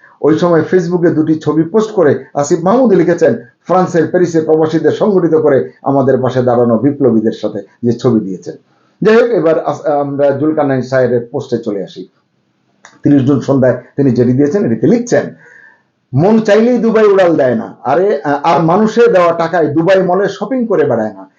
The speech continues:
সাধারণ নাগরিকেরা কন্ট্রাক্ট ম্যানিপুলেট করে অর্থ লোপাট করে না। নিষিদ্ধ গোষ্ঠীর লোকের হাতে দেশের গুরুত্বপূর্ণ সংস্থা তুলে দিয়ে তার মাধ্যমে কমিশন খাওয়ার বন্দোবস্ত করে না।"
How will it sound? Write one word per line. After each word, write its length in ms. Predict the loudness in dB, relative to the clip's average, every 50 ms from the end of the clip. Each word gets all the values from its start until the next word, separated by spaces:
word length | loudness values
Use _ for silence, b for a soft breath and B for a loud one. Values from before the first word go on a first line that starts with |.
| b b b
সাধারণ 460 | -12 -4 -2 0 2 2 2 2 2
নাগরিকেরা 560 | 2 2 2 4 2 2 2 2 0 0 0 0
কন্ট্রাক্ট 540 | -2 -2 -4 -4 -4 -4 -4 -4 -4 -4
ম্যানিপুলেট 560 | -4 -4 -2 -2 -2 -2 0 0 0 0 0 0
করে 120 | 0 2
অর্থ 240 | 2 2 0 -2 -2
লোপাট 380 | 0 0 0 0 -2 -6 -6 -8
করে 200 | -10 -10 -10 -12
না। 180 | -16 -18 -20 b b b b b b
নিষিদ্ধ 560 | 0 0 0 2 0 0 0 0 0 0 0
গোষ্ঠীর 500 | 2 2 2 2 0 0 -2 -2 -2 0
লোকের 380 | 2 2 2 2 2 2 2 2
হাতে 360 | 2 0 -2 -2 -4 -6 -6 B B B B -2
দেশের 340 | 0 0 2 2 2 0 0
গুরুত্বপূর্ণ 720 | 0 0 0 0 0 -2 -4 -4 -2 -2 0 0 0 0
সংস্থা 420 | 0 0 0 -2 -2 -2 -2 -2 -2
তুলে 220 | 0 2 2 2
দিয়ে 300 | 2 4 2 2 2 0 B B B B
তার 200 | 0 2 2 2
মাধ্যমে 520 | 2 0 -2 -2 -2 0 0 0 0 -2 -4 -10 _
কমিশন 420 | -2 0 0 0 0 0 0 -2 -2
খাওয়ার 280 | -2 -2 0 0 2
বন্দোবস্ত 540 | 2 2 2 2 2 0 -4 -8 -10 -8 -8
করে 280 | -8 -6 -6 -8 -8 -10
না।" 160 | -12 -14 -18